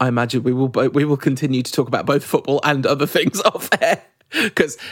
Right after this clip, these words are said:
turns out this is not the extent of our <laughs> relationship. We don't have, we don't literally have to record every conversation we ever have. Although, at this point, it'd be interesting to know of, of the percentage of conversations that we've ever had in our lives, what percentage of them have been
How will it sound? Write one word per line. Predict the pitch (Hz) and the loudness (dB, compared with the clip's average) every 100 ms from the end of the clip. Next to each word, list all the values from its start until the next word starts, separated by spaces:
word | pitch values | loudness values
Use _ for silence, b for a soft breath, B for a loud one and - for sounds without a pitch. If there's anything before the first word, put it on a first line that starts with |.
| B | B
turns | - 160 | 0 2
out | 131 139 | 0 0
this | 156 | 0
is | 160 | 2
not | 156 | 2
the | 156 | 2
extent | 151 - 151 143 | 0 2 0 0
of | 135 | 0
our | 139 | 2
<laughs> | |
relationship. | 147 175 262 - 185 - 117 - - | 2 2 0 -2 -2 0 0 -4 -10
We | 165 | -2
don't | 165 156 | 0 2
have, | 175 151 B B | 0 -2 B B
we | 196 | 2
don't | 196 185 - | 2 0 0
literally | 160 175 175 160 | 0 2 0 0
have | 139 160 - | 2 0 -2
to | - | 0
record | 127 131 147 139 | 0 2 0 0
every | 120 120 | -2 -2
conversation | - 147 127 - 123 - 127 | 0 0 0 0 0 0 0
we | 135 | 0
ever | 127 | 0
have. | - 117 127 B B B | -2 -2 -4 B B B
Although, | - 208 247 220 B B - | 2 4 4 0 B B -2
at | 220 | 0
this | 214 285 | 2 0
point, | - 254 185 127 - | 0 0 0 -2 0
it'd | 180 | 2
be | 208 233 | 2 2
interesting | 269 - 202 | 0 0 0
to | 208 | 2
know | 180 165 120 | 2 2 2
of, | 127 - | -2 0
of | 165 151 | -2 0
the | 165 | 0
percentage | 190 - 196 190 208 175 | 0 2 2 2 0 0
of | 151 - | 0 2
conversations | 170 147 - 156 160 135 - | 0 0 2 0 0 -6 -2
that | - | 0
we've | 139 135 | 0 2
ever | 151 143 | 0 0
had | 135 135 | 0 0
in | 131 | 0
our | 131 | 2
lives, | 135 139 123 120 B B B | 2 2 0 -6 B B B
what | 156 - | 0 0
percentage | - 185 - 214 208 | 0 0 2 -2 0
of | 220 | 2
them | 220 196 | 2 0
have | 175 | -2
been | - 151 | -2 -4